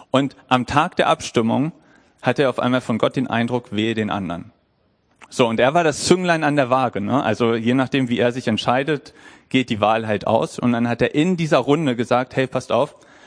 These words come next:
ich hab grad von Gott einen Eindruck bekommen, dass ich für ihn wählen soll und nicht für den anderen,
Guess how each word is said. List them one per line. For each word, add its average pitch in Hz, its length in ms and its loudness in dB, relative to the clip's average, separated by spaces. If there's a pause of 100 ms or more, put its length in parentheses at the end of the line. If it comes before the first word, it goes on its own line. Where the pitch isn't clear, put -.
(220)
ich 117 140 -6
hab 147 160 2
grad 139 340 0
von - 460 -6
Gott 123 320 -2
einen 113 140 -2
Eindruck 131 340 -2
bekommen, 120 400 -4 (280)
dass - 200 -4
ich - 240 -8 (400)
für - 140 -4
ihn 127 240 0
wählen 90 260 -4
soll 107 280 -2 (1200)
und 120 140 0
nicht 127 180 -2
für - 120 -4
den 117 140 -2
anderen, 110 400 -2